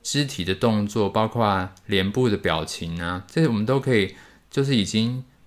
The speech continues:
存在我们大脑的资料库里头。只要不符合那个运动的模式，我们就会觉得是不正常、不自然的。然后，但是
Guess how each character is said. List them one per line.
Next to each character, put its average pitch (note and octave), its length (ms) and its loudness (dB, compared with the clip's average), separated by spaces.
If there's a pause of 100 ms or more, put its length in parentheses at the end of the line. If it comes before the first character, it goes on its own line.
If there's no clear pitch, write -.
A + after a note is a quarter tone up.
(180)
存 A#2 300 0
在 C#3 120 6
我 A2 60 6
们 G2 220 2
大 A#2 200 4
脑 E2+ 200 0
的 E2 80 -4
资 G#2+ 180 -6
料 G#2 200 2
库 F#2+ 200 -6
里 D#2 120 -6
头。 - 200 -8
只 - 140 -2
要 F#3 100 10
不 G#3 140 4
符 A#2 300 0
合 A#2 200 6
那 C#3+ 140 2
个 A#2+ 100 4
运 C3+ 200 2
动 B2 180 4
的 G#2 60 2
模 G2 280 2
式， A#2+ 260 2
我 G2 120 4
们 F#2 160 0
就 A#2 80 2
会 B2+ 100 4
觉 F2+ 200 -4
得 F2+ 260 -2 (340)
是 A#2+ 380 2
不 F#2+ 380 -6
正 A2 240 2
常、 D#2 340 -6
不 F2+ 180 -8
自 G#2 240 -4
然 D#2+ 300 -6
的。 D2+ 180 -12 (440)
然 D#3+ 120 6
后， F3+ 80 6
但 F#3+ 160 8
是 D#3+ 360 4